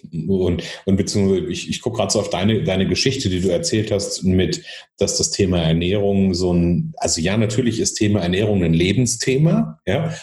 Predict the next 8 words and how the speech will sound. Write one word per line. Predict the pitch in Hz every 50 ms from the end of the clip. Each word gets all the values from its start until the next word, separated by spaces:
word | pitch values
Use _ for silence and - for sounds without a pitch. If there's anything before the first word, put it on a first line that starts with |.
| - -
weil | 113 110 - 113 110 110 - - - -
ohne, | - 117 107 - - - 123 104 82 80 - 113 - - - - - - - -
<laughs> | 131 - 120 113 113 113 - - 131 131 127 - - - - - - -
ohne | - 107 123 131 127 95
Ernährung | 82 85 87 92 110 131 131 131 127 120
könnten | - 120 120 135 - 120 123
wir | 113 107
nicht | 113 110 107 110 - -